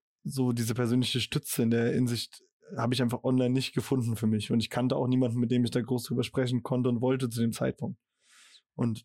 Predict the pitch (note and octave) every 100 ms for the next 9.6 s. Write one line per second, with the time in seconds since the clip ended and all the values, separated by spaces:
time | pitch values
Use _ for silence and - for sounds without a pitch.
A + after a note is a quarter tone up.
0 | - - C3 - C#3 B2 B2+ A#2 B2+ B2
1 | C3 A#2 - C3+ B2 B2+ B2 A#2+ - _
2 | _ _ _ _ - C3 - _ _ -
3 | D#3+ C3+ - - F#3 G3+ F#3+ E3+ F3 -
4 | D#3+ F3+ G#3 D#3 C3+ C3+ D#3+ - D3+ C#3+
5 | C3 B2+ C#3 - - _ D3+ D3+ C#3+ C3
6 | A#2+ C#3 C3+ B2+ B2 - - - _ _
7 | _ _ - D3 C3+ D3 C#3 C3 C#3 C#3
8 | - C3 B2+ A#2+ - C3 B2+ D#3 - C3+
9 | A#2+ - C3+ C3+ -